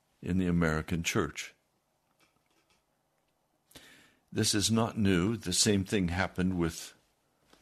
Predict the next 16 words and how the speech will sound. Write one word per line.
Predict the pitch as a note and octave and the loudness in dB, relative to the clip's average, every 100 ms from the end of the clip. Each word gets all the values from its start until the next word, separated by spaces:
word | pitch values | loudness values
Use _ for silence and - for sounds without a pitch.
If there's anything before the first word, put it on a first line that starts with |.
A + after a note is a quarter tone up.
| _ _ _ | _ _ _
the | F#2+ | -12
children | - G#2 E2 F2 E2 | -2 0 0 0 -2
of | D#2 | 0
Israel. | E2+ - D2+ F2 - _ _ _ _ _ _ _ _ _ _ _ _ _ _ _ _ _ _ _ _ _ _ _ _ - - _ _ _ _ - | 0 0 -2 -4 -10 _ _ _ _ _ _ _ _ _ _ _ _ _ _ _ _ _ _ _ _ _ _ _ _ -20 -20 _ _ _ _ 0
They | G#2 | 0
thought | F#2 G2+ F2 | 4 2 4
they | G2 | 4
were | G2 E2 | 4 2
the | D#2 | -4
best. | C#2+ D#2 D2+ - - - _ _ _ _ _ _ _ _ _ _ - _ _ _ _ _ _ _ _ _ _ - | -6 -6 -4 -8 -10 -16 _ _ _ _ _ _ _ _ _ _ -20 _ _ _ _ _ _ _ _ _ _ -6
But | G#2+ - | -4 0
God | A2+ B2 F#2+ | 2 2 2
comes | - A2 F2+ G#2+ - - - | 0 2 2 2 0 -2 -4
and | - G2 - | 0 0 2
asks | A2 G#2 F#2+ - - - - - | 2 2 0 -2 -4 -4 -8 -4
Ezekiel, | F#2 E2 G#2+ - F#2 E2+ | 0 4 2 4 0 0